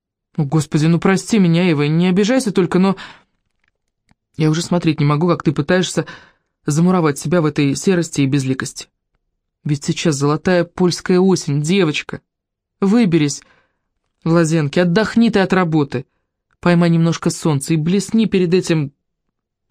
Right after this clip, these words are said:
Ну, серьезно. Вспыхни ты, зажгись...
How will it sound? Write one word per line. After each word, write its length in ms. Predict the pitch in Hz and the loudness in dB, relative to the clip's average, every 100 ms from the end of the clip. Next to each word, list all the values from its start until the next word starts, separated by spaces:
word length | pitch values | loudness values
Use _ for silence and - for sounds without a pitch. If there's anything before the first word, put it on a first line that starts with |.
| _ _ | _ _
Ну, 180 | 143 127 | -6 -6
серьезно. 800 | - 143 135 151 156 135 131 143 - _ _ | -6 -6 -2 0 0 -2 -8 -12 -16 _ _
Вспыхни 800 | - - _ - 330 220 - 151 | -16 -16 _ 2 2 2 0 -4
ты, 200 | - 131 | -4 -4
зажгись... 960 | 131 165 156 151 202 277 233 156 135 | 0 0 0 -2 0 2 2 0 -2